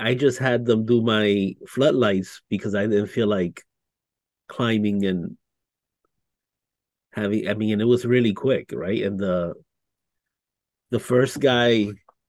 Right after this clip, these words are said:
um, that answered my request, he's like,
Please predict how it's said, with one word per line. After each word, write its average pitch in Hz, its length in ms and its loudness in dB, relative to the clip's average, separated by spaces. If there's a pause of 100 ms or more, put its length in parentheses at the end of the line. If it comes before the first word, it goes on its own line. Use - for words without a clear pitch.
(420)
um, 98 460 -6 (160)
that 123 260 -4
answered 123 480 -4
my 101 520 -4 (300)
request, 117 720 -2
he's 110 220 -4
like, 87 240 -6